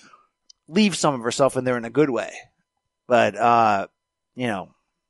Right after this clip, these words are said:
that was a tough loss, man. <laughs> I mean, that was a, uh,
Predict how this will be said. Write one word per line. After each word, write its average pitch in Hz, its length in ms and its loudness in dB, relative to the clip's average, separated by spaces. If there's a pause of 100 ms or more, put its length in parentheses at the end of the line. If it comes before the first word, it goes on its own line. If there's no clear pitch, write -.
(240)
that 131 120 2
was 127 140 -2
a - 20 -16
tough 101 200 -14
loss, 90 260 -6
man. 90 280 -14
<laughs> - 60 -20
I 113 140 -10
mean, 202 160 2
that 185 180 0
was 190 260 0
a, 139 280 0
uh, 117 200 -2